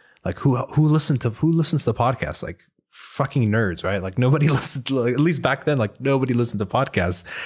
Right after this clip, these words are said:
like, people in your ears talking for an hour. And it, the, the, like, it did come out of, like, social isolation. Like, that was, to me, um, like, I didn't have that many friends when I had first moved to the U S.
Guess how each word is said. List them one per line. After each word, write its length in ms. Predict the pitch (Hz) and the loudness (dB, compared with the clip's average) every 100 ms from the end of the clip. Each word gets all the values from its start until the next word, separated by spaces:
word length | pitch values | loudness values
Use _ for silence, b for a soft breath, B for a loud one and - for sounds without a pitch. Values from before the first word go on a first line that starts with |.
| 156 123 | -8 -2
like, 200 | 90 - | -2 2
people 480 | 120 113 117 113 107 | 2 4 4 4 2
in 140 | 110 | 2
your 180 | 110 101 | 2 2
ears 380 | 87 104 98 92 | 0 0 0 -2
talking 420 | - 104 - 98 | -2 -2 -2 -4
for 140 | 87 87 | -4 -6
an 60 | |
hour. 480 | 82 90 90 80 85 B B B B B | -4 -4 -4 -6 -8 B B B B B
And 640 | 87 87 85 82 82 78 - _ _ _ - - | -4 -2 -2 -4 -6 -10 -14 _ _ _ -6 -2
it, 240 | 143 147 - _ 123 | 0 -2 -6 _ -2
the, 160 | 127 123 | 0 2
the, 340 | 120 123 - | 2 -2 -4
like, 260 | - 117 - | -4 -4 0
it 140 | 123 | 0
did 240 | 120 185 - | 2 0 -2
come 260 | - 147 | 0 0
out 240 | 147 113 120 | 2 2 4
of, 380 | 123 107 95 98 | 4 2 -2 -2
like, 160 | 92 | -2
social 360 | - 120 - 104 | 0 0 2 0
isolation. 640 | 92 - 92 107 - - | 0 0 0 -2 -2 -8
Like, 180 | 92 90 | -12 -4
that 180 | 92 85 | -2 0
was, 460 | 98 92 - - - | 2 2 0 -2 -4
to 100 | - | 0
me, 480 | 101 95 107 107 104 b b b b b | 2 4 4 4 2 b b b b b
um, 800 | - 90 92 87 87 87 87 87 - | -4 0 2 2 0 -2 -4 -6 -6
like, 140 | 90 | -4
I 80 | 98 | 2
didn't 160 | 120 117 | 2 2
have 160 | 123 | 2
that 160 | 110 113 | 0 0
many 180 | 117 104 | 0 0
friends 640 | - 107 107 104 - - | 0 0 0 0 0 -2
when 220 | 104 98 | 0 2
I 60 | 98 | 2
had 180 | 90 92 | 2 -2
first 300 | 98 98 101 | 0 0 0
moved 200 | 95 95 | -2 0
to 80 | |
the 100 | 92 | -2
U 220 | 90 95 131 | 0 2 4
S. 400 | 135 - - | 4 2 0